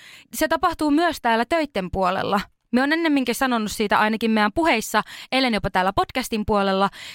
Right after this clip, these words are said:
niin me on tosi paljon oppinut sulta siitä, että miten opiskellaan ja tehdään töitä. Nehän on niinku ihan tosi samankaltainen asia, riippuen minkälainen oma työnkuva on, mutta mulle ainakin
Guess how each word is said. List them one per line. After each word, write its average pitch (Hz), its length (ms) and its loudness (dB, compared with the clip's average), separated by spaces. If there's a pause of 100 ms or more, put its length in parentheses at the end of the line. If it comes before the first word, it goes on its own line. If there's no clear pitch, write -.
niin 247 200 2
me 262 100 2
on 285 80 0
tosi 359 200 0
paljon 226 240 2
oppinut 226 320 -2
sulta 277 300 0
siitä, 185 360 -2
että 196 180 -4
miten 220 380 0
opiskellaan 214 840 0 (400)
ja 220 240 2 (160)
tehdään 269 340 2
töitä. 233 380 0 (200)
Nehän 370 240 2
on 349 80 2
niinku 339 220 -2
ihan 359 200 2
tosi 370 220 0
samankaltainen 202 640 0
asia, 196 340 0 (680)
riippuen 220 400 0
minkälainen 240 440 2
oma 254 220 4 (140)
työnkuva 202 560 0
on, 202 360 0
mutta 220 280 -2
mulle 302 340 2
ainakin 208 380 -2